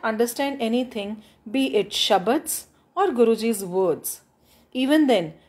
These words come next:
my answer to any query on my first experience invariably reflects how great I felt after that visit. This was followed by many fascinating experiences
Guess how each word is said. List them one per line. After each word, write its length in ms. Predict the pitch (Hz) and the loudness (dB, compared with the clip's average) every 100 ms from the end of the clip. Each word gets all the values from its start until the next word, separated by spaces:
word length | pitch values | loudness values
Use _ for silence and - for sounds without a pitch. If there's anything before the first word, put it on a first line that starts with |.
| _ | _
my 220 | 294 359 - | 2 2 2
answer 380 | 262 254 330 | 0 0 -2
to 240 | 320 330 - | -2 -4 2
any 280 | 240 247 302 | 2 4 0
query 460 | - 226 214 220 226 | -2 0 0 0 -2
on 200 | 220 220 | -4 -2
my 100 | 220 | -2
first 420 | 226 254 339 - | -2 0 -2 -2
experience 760 | 254 - - 233 208 196 220 - _ - _ | -8 -10 -6 -6 -4 -8 -8 -12 _ -20 _
invariably 840 | 330 381 349 277 262 247 254 277 262 | 0 2 4 4 6 2 2 -4 0
reflects 580 | 226 233 240 240 - - _ _ | 0 0 0 0 -2 -16 _ _
how 260 | - 302 339 | 0 4 4
great 520 | 226 208 240 330 359 - | 0 2 4 4 -2 0
I 160 | 226 | 2
felt 500 | 233 - 240 214 233 - | 2 -2 0 0 -2 -4
after 320 | 202 - 208 | -4 -4 -6
that 260 | 196 196 202 | -4 -4 -6
visit. 460 | 208 202 156 - _ _ _ _ _ _ _ - - - | -10 -8 -10 -14 _ _ _ _ _ _ _ -20 -20 -2
This 280 | 277 381 403 | 2 4 4
was 180 | 427 | 2
followed 460 | - 294 254 262 226 | 4 2 4 4 4
by 360 | 226 220 226 247 _ - | 4 4 2 -2 _ -14
many 480 | 180 214 269 302 | -6 -2 0 0
fascinating 680 | 320 233 220 220 208 208 226 | 0 -2 -2 -6 -4 -2 -2
experiences 1000 | 220 - - 202 196 196 - 208 151 - | -2 -8 -8 -4 -2 -4 -2 0 0 -4